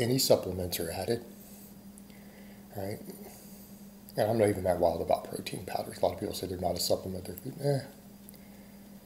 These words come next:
But who cares? Plug all that in, and if you don't hit the recommended amounts on every single vitamin and mineral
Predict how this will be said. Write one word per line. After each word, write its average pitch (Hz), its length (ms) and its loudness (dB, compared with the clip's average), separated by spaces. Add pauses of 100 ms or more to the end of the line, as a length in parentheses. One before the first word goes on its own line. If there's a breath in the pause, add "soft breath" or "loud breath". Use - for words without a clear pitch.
(180)
But - 1300 -6
who 131 100 4
cares? - 480 -2 (2000 loud breath)
Plug 127 260 12
all 131 160 12
that 135 200 10
in, 92 340 6
and 98 140 6
if 87 140 0
you 110 160 0
don't 123 320 6
hit - 480 2 (1400 loud breath)
the 110 80 2
recommended 107 640 6
amounts 95 340 4
on 87 220 0
every 107 240 4
single 107 320 2
vitamin 101 480 4
and 117 260 8
mineral 117 560 6